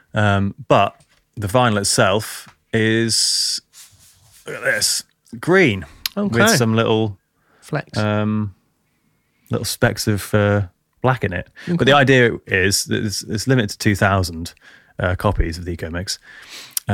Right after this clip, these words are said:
Speaker 1: and quite a lot of people are doing this as well now.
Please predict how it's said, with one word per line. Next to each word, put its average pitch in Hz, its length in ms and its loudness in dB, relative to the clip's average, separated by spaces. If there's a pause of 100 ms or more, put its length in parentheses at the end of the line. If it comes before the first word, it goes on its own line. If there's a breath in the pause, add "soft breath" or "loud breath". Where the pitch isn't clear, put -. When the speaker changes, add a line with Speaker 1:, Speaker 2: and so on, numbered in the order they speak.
(160)
Speaker 1:
and 101 160 0
quite 113 160 4
a - 20 2
lot 98 80 2
of 95 80 -2
people 92 180 0
are 85 40 -4
doing 95 180 0
this 87 140 -4
as 85 100 -8
well 87 320 -2 (180)
now. 82 380 -6